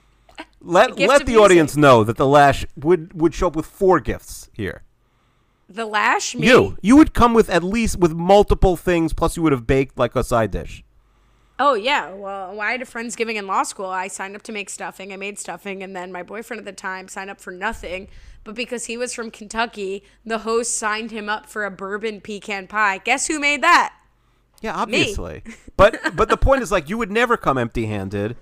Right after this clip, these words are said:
Speaker 2: Of course not.
Speaker 1: And, and
Speaker 2: I, I tried to bring cookies. I tried so <laughs> desperately to bring something to Chester's house when I was there.
Speaker 1: Mm-hmm.
Speaker 2: And I failed because my kosher bakery wasn't kosher enough.
Speaker 1: It, but the point is, the point is, like, it's kind of, like, this guy now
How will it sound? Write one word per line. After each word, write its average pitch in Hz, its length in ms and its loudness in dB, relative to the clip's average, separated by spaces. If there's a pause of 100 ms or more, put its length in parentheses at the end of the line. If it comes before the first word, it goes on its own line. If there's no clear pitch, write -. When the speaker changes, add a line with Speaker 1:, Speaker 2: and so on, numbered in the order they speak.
(140)
Speaker 2:
Of - 160 -20
course 269 320 -12
not. 156 140 -20
Speaker 1:
And, 143 340 0
and 147 240 2
Speaker 2:
I, 262 180 2
I 294 140 4
tried 359 380 2
to 359 80 -6
bring 349 340 -4
cookies. 330 480 -6
I 294 160 0
tried 311 320 -8
so 320 200 -8
<laughs> - 0 -
desperately 269 640 -6
to 247 60 -8
bring 254 240 -10
something 254 320 -10
to 247 80 -12
Chester's 262 460 -12
house 202 280 -8
when 196 120 -14
I 190 40 -12
was 190 140 -16
there. 185 260 -12
Speaker 1:
Mm-hmm. 170 280 0 (260)
Speaker 2:
And 226 160 -6
I 240 120 -2
failed 240 580 -4 (100)
because 220 240 -8
my 220 160 -6
kosher 233 400 -6
bakery 226 400 -4
wasn't 202 300 -10
kosher 220 340 -10
enough. 175 340 -14
Speaker 1:
It, 185 300 0
but - 80 -6
the - 80 0
point 262 360 2
is, 160 320 2
the 170 120 -6
point 202 300 -2
is, 147 120 -2
like, 143 300 0
it's 156 220 -2
kind 190 260 2
of, 160 180 -2
like, 139 220 2
this 180 160 0
guy 175 300 2
now 123 480 2